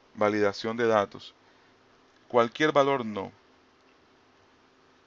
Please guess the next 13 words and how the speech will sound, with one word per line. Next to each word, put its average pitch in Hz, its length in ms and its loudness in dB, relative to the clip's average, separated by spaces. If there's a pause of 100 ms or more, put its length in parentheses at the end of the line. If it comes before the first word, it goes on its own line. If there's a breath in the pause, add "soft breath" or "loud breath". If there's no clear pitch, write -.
(1000 soft breath)
Aquí 113 200 -8
está 147 140 -6
to-, 117 380 -6
aquí 113 160 -2
está 135 140 -6
todo, 147 340 -2
pero 123 400 -6
yo 107 100 -8
le 110 60 -4
voy 113 160 -4
a 117 60 -2
decir, 117 360 -6 (1080 soft breath)
eh, 95 340 -6